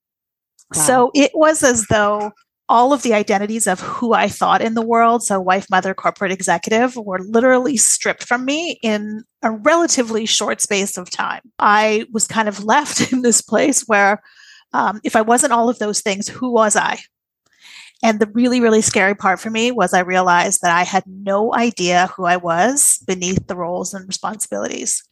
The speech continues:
Speaker 2: that I had played. Because looking back on it now, I had done everything that I thought I was supposed to do. So, you know, I went to school, <laughs> got a good, you know,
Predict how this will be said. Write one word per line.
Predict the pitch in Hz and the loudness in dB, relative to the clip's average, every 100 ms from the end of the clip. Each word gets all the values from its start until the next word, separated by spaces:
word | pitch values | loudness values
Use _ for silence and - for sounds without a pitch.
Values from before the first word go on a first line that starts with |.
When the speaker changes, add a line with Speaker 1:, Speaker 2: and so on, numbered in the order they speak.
| _ _ | _ _
Speaker 2:
that | - | -4
I | - | -2
had | 196 196 | -2 -6
played. | - 208 - _ - | -6 -6 -8 _ -8
Because | 226 226 220 | 0 0 0
looking | 240 277 294 349 | 0 -2 0 0
back | 277 220 220 | 2 2 0
on | 208 | -2
it | 208 | -2
now, | 202 180 190 285 _ - - - | -4 -2 -2 -4 _ -20 -20 -2
I | 214 262 | 0 2
had | 269 302 233 | 2 0 2
done | 208 208 214 - | -2 -2 -6 -4
everything | 262 311 277 320 | 0 0 -2 0
that | 302 254 | 2 2
I | 233 | 2
thought | - 208 208 | 0 0 2
I | 208 | 0
was | 196 196 | -2 -6
supposed | 196 196 202 - | -6 -6 -6 -6
to | - | -10
do. | - - _ - - - | -12 -14 _ -20 -20 -8
So, | - 214 202 190 | -2 0 0 -2
you | 202 | -6
know, | 196 | -6
I | 196 | -6
went | 202 196 | -8 -8
to | 202 | -6
school, | - 320 311 320 311 311 185 - | -4 0 2 4 4 4 2 -2
<laughs> | - | -2
got | 277 226 | 0 0
a | |
good, | 226 226 233 | 0 -2 -2
you | 277 | -2
know, | 226 196 | 0 -2